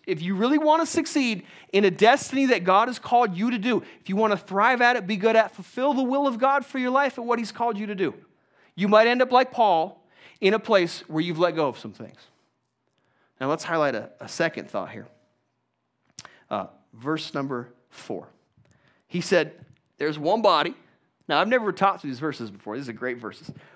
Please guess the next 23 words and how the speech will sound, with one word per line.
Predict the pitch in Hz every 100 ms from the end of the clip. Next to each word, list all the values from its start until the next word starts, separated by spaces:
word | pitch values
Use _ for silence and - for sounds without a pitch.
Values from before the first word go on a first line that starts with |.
| _ -
"One | 151 202
body, | 208 160 156 180 _ _ _ -
that's | 165
the | -
body | 160 170 175
of | 170
Christ. | 175 151 156 - - _ _ _ _ _ _ _
Christians, | - 240 - 233 311 - -
who | 185
are | 190
the | 180
blood-bought, | 196 190 170 175 - -
they | 170 147
come | 170 156
from | 160 131 _ _
every | - 180
tribe, | 175 196 202
nation, | 196 208 - 220
and | 208
tongue | 208 196
across | 180 196 190
the | -
world, | 185 196 226